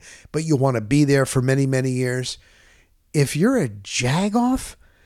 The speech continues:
they're not gonna, you're gonna be gone. Nobody wants to put up with a jerk. And there's so many people that don't get that. Don't be bragging. Don't be talking about yourself.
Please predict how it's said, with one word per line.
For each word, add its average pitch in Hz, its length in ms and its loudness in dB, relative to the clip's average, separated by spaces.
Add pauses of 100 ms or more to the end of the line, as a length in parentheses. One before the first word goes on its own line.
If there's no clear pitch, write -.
(460)
they're 165 160 4
not 269 240 2
gonna, 269 180 4
you're 202 180 2
gonna 285 180 4
be 285 120 4
gone. 240 560 4 (160)
Nobody 349 380 6
wants 247 320 6
to 320 80 2
put 214 240 4
up 226 180 4
with 196 160 4
a 262 60 0
jerk. 302 580 2 (400)
And 190 180 2
there's 190 140 2
so 220 240 0
many 269 200 -2
people 208 340 -4
that 170 180 -2
don't 190 240 0
get - 280 -2
that. 139 360 0 (540)
Don't 165 180 -2
be 226 140 2
bragging. 196 540 2
Don't 185 180 2
be 220 80 -6
talking 196 340 0
about 185 240 2
yourself. 190 880 4